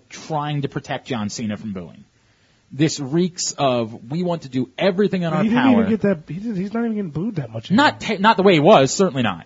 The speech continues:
Speaker 1: There's no doubt. He's not getting booed like
Speaker 2: Like, there,
Speaker 1: that.
Speaker 2: was there any even John Cena sucks chance?
Speaker 1: Yeah, but it was not, it's not as vocal. Again, they've been in favorable, Columbus is still not exactly a,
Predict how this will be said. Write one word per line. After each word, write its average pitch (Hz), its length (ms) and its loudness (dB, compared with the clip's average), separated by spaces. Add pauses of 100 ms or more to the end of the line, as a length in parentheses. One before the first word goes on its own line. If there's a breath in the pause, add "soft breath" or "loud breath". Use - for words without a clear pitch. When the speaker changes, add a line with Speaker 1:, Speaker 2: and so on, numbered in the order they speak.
Speaker 1:
There's 160 260 2
no 208 120 8
doubt. 135 260 4
He's 135 160 -6
not 175 160 4
getting 151 160 0
booed 127 180 2
like 185 180 0
Speaker 2:
Like, 156 40 -6
there, 196 140 6
Speaker 1:
that. 190 100 -4
Speaker 2:
was 180 200 0
there 214 180 4
any 247 140 0
even 214 260 -2
John 180 200 2
Cena 196 240 -8
sucks - 400 -6
chance? 233 220 -8
Speaker 1:
Yeah, 240 160 6
but 214 140 2
it 196 80 0
was 190 160 -2
not, 180 440 0
it's 175 160 -6
not 190 140 0
as 151 140 -2
vocal. 156 260 2
Again, 143 540 0
they've 170 160 2
been 180 140 2
in 165 120 -4
favorable, 151 800 0
Columbus 185 560 -2
is 160 100 -2
still 160 240 0
not 143 220 -2
exactly 131 580 -4
a, 110 360 -2